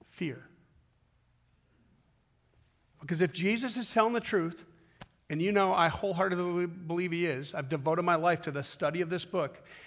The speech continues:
and the proclamation of this word. If he is who he claims to be,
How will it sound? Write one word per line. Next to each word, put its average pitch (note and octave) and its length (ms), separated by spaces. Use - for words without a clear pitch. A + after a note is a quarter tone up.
and D3+ 120
the C#3+ 60
proclamation E3 840
of D3+ 120
this D#3+ 180
word. D#3+ 460
If - 160
he B3 140
is - 120
who B3+ 120
he A#3 100
claims B3 320
to F3 80
be, C3+ 360